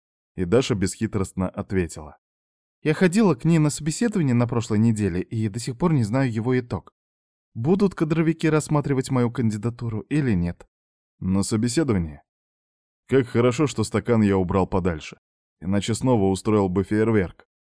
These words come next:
Но ситуация требовала осторожности, и я чуть заинтересованно уточнил, стараясь не выдавать внутреннего тремора. «Когда успела?» «Я подала документы почти месяц назад,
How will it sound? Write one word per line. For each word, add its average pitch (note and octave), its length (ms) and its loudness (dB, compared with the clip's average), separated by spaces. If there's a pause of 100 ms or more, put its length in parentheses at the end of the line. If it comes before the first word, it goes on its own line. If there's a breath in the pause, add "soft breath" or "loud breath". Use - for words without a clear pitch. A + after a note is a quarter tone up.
(160)
Но G#2+ 260 2
ситуация B2+ 580 2
требовала G#2+ 560 4
осторожности, G2 720 0
и F#2 120 2
я A#2 100 2
чуть C3 220 -2
заинтересованно G2+ 760 0
уточнил, G#2 600 -4
стараясь F#2 500 -4
не G2+ 80 0
выдавать G2 480 0 (400)
внутреннего F#2+ 640 2
тремора. F2 480 -4 (580)
«Когда B2+ 320 4
успела?» G#2 560 0 (720)
«Я C3 240 0
подала C#3+ 380 2
документы C#3 540 0
почти A#2 280 -4
месяц B2 360 -4
назад, B2+ 520 -4